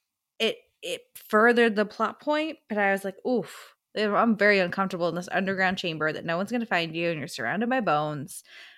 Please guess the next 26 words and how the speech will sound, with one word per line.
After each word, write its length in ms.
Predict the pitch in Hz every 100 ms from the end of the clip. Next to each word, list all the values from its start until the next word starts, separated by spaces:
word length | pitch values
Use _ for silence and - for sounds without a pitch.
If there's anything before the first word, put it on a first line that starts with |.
| _
I'd 80 | 165
really 340 | 170 185 202
love 220 | 214 180 180
you 80 |
to 140 | 180 180
make 160 | 165
your 100 | 165
great 220 | 156 151 -
escape 440 | - - 170 165 _ _ _ _ _
somehow 600 | - - 180 151 165 123
now, 180 | 85 -
Poppy. 680 | - 185 202 196 196 202 208 _
Please, 240 | 170 165
Castile, 400 | - - - 247
come 240 | 247 254 240
in." 520 | 233 226 226 233 233 - _ _ _ _ -
Like, 100 | -
I 60 | 208
just, 300 | 220 233 - -
uh, 180 | 202 185 - _ _ _ _ _
then 100 | 240
you're 120 | 233
with 120 | 170 -
Alistair, 680 | 226 233 214 - 226 214 196
and 180 | 170 160
she's 460 | - - 196 -